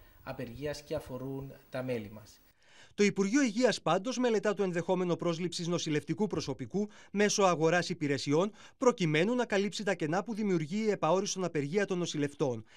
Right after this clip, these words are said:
Speaker 2: Επικίνδυνη χαρακτηρίζει την κίνηση η Πάσινο.
Speaker 1: Θα είναι επικίνδυνο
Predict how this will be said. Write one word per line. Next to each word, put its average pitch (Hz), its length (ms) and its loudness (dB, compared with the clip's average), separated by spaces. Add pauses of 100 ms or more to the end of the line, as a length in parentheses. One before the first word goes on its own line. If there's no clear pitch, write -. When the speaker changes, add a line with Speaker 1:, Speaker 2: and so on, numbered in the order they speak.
(140)
Speaker 2:
Επικίνδυνη 165 680 0
χαρακτηρίζει 135 680 -2
την 123 180 -6
κίνηση 196 420 0
η 180 60 0
Πάσινο. 143 580 0 (240)
Speaker 1:
Θα 123 220 -10
είναι 170 480 -6 (460)
επικίνδυνο 165 920 -6